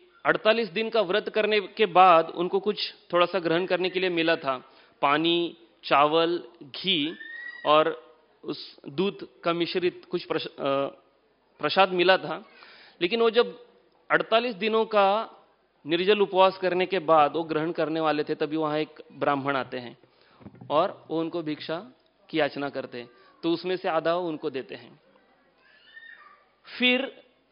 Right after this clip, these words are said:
वो ग्रहण करने वाले ही थे कि वहाँ एक शूद्र आता है, फिर वो आधा बचा है, उसमें से आधा भी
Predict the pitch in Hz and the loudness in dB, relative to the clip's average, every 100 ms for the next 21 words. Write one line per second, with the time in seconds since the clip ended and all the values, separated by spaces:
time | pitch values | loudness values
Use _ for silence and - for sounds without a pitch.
0 | _ 185 214 202 196 233 214 214 226 208 | _ -2 2 4 4 4 2 2 4 4
1 | 196 233 190 190 214 - - 190 175 185 | 4 2 0 -4 -6 -10 -10 -4 -2 -2
2 | 180 - 165 156 135 - 120 117 _ _ | -4 -8 -6 -4 -6 -10 -18 -20 _ _
3 | _ _ _ _ _ - - 185 185 143 | _ _ _ _ _ -14 0 4 4 6
4 | 156 156 202 208 202 208 226 - - 165 | 6 6 4 4 2 2 0 -2 -6 -8
5 | 202 202 220 - 151 156 180 220 | -4 -6 -4 0 0 0 -4 -6